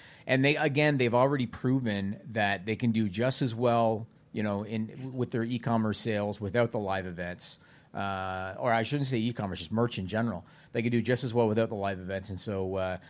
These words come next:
why put that wear and tear on the bodies of your talent? Why take that risk with your talent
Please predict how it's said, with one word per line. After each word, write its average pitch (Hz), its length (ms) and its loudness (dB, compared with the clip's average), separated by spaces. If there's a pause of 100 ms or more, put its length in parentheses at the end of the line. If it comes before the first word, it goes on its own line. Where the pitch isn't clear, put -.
(100)
why 113 280 4
put 131 320 0
that 113 180 2
wear 110 260 2
and 104 120 -2
tear 101 460 -2 (260)
on 104 80 -4
the 92 80 -4
bodies 101 380 0
of 92 100 -2
your 92 120 -8
talent? 107 460 -2 (280)
Why 120 160 4
take 135 260 0
that 107 160 -4 (160)
risk 120 320 0
with 110 180 0
your 98 120 -8
talent 95 480 -6